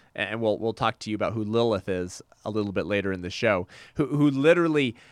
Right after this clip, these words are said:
help provide what they call compassionate, loving care to gently lead women through the doors of death. They define an abortion doula as a person who provides compassionate and non-judgmental support through an abortion experience.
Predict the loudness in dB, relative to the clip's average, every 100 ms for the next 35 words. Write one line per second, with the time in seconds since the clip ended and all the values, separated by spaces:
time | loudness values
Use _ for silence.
0 | -20 _ _ _ -12 2 6 6 4 -4
1 | _ _ _ _ _ _ -4 0 4 4
2 | 4 0 0 0 -2 -2 -4 -6 -4 4
3 | 6 6 -2 -4 -4 0 0 0 -8 -8
4 | -2 0 2 0 -4 -8 -18 -20 _ -8
5 | -8 -2 -2 -2 -4 -4 -2 -4 -2 -4
6 | -4 -6 -10 -10 -8 -6 -6 -6 -6 -6
7 | -8 -10 -16 -20 _ _ -6 -2 4 8
8 | 8 4 _ _ -20 _ 6 8 8 6
9 | 4 4 2 0 0 -2 -4 -2 0 0
10 | 0 -2 -2 -2 -2 -4 -2 2 2 0
11 | -8 2 4 4 0 -4 -4 -2 2 2
12 | 2 0 0 0 -2 -2 -4 -4 -4 2
13 | 2 2 -2 -4 -2 -4 -2 -4 -6 -10
14 | -10 -4 -2 -2 -4 -12 -20